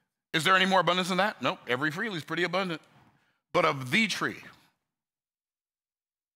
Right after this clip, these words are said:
the tree. How many is that? Talk to me, everybody. How many is that? That's one. So Adam and Eve are in this garden, the Garden of Eden. Garden means enclosure, so it was, there was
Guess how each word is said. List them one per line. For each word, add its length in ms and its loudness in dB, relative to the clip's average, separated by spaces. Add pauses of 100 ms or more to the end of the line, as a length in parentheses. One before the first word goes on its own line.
(440)
the 360 -2 (1300)
tree. 240 -12 (200)
How 100 -2
many 100 2
is 60 2
that? 200 0 (840)
Talk 120 4
to 60 -4
me, 80 2
everybody. 200 2
How 40 4
many 60 -2
is 60 0
that? 180 2 (420)
That's 120 -4
one. 180 4 (760)
So 280 0 (240)
Adam 240 4
and 100 2
Eve 260 2
are 60 2
in 60 0
this 120 -4
garden, 520 0 (320)
the 60 -18
Garden 520 -2 (160)
of 180 -6
Eden. 320 -8 (300)
Garden 340 0
means 240 -4
enclosure, 560 -8
so 180 -12
it 40 -16
was, 200 -12 (1000)
there 80 -12
was 240 -14